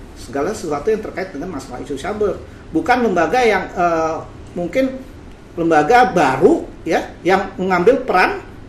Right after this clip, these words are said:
eh, seperti institusi-institusi lain yang sudah lebih dulu sudah ada, yang sudah diatur oleh undang-undang. Kalau mereka mengambil alih peran,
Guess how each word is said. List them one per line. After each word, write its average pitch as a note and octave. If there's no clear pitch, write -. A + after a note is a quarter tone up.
eh, E3+
seperti A#3
institusi-institusi F#3
lain A#3
yang -
sudah D3+
lebih D#3
dulu G3
sudah B2
ada, A#3
yang E3
sudah C#3+
diatur C3+
oleh C#3
undang-undang. G3+
Kalau A#3+
mereka A#3+
mengambil G3+
alih G3+
peran, G#3+